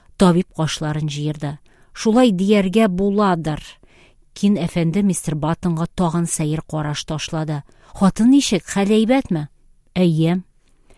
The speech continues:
«Ә кем туды, кызмы, малаймы?» дип төпченде мистер Баттон. «Калдырыгыз мине», дип кычкырды Кин әфәнде.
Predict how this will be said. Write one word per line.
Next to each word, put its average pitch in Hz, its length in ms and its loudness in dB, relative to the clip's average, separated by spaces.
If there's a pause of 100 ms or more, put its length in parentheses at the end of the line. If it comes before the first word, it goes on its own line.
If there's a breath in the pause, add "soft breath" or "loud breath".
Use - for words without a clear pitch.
(140)
«Ә 196 100 -2
кем 269 220 4
туды, 175 240 0
кызмы, 214 420 2
малаймы?» 196 480 4
дип 160 240 -4
төпченде 156 460 -4
мистер 156 340 -4
Баттон. 147 460 -6 (420 soft breath)
«Калдырыгыз 220 560 4
мине», 165 240 2
дип 151 180 -6
кычкырды 160 460 -6
Кин 160 320 -6
әфәнде. 143 400 -8